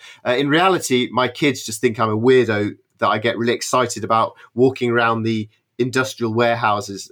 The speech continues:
out on the outskirts of town, and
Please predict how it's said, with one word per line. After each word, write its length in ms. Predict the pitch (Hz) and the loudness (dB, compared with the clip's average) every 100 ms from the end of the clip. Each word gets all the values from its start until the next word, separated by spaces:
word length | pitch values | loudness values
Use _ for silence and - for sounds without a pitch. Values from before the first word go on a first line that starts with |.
| - | -4
out 160 | 110 - | -4 -2
on 100 | 107 | -4
the 100 | 110 | -2
outskirts 520 | 107 107 - 110 - | 0 -2 -4 -6 -6
of 80 | 95 | -8
town, 380 | 113 107 107 104 - - | -4 -2 -2 -6 -18 2
and 400 | 185 110 110 107 | 2 4 2 0